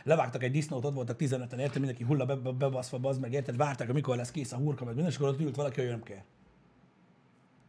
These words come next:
Mert? Mi baj van? Á, ő nem kér. Szar, mi? Enyémből nem eszel. Á, nem, nem, nem, csak én, én nem akarok enni. Mert? Miért? Hát milyen sértés volt az?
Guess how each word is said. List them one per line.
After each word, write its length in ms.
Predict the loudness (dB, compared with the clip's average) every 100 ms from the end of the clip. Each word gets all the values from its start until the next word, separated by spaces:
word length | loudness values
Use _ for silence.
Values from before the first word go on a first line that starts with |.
| _ -20 _ 4
Mert? 320 | 6 6 2 -16 _ _ _ _ _ -2
Mi 80 | -2
baj 160 | -2 -8
van? 160 | -12 -14 _ _ _
Á, 160 | 6 6
ő 40 |
nem 120 | 6
kér. 180 | -2 -10 -10
Szar, 400 | 2 6 6 6
mi? 180 | -2 -4 -10 -20 _ _ -16 4
Enyémből 380 | 6 8 6 4
nem 140 | 2
eszel. 320 | -2 -6 -10 -12 _ _ _ _ 2
Á, 100 | 4
nem, 160 | 6 4
nem, 100 | 4
nem, 140 | 2
csak 180 | 2 -2
én, 100 | -2
én 100 | 0
nem 100 | 0
akarok 260 | 0 -2 -2
enni. 240 | -2 -2 -4
Mert? 340 | 6 6 6 0 -20 -20 _ -20 -20 -20 -20 -20 -20 _ _ 2
Miért? 300 | 4 4 -4 0
Hát 160 | 6
milyen 200 | 6 6
sértés 360 | 2 -2 -2 -4
volt 220 | -4 -4
az? 260 | -6 -8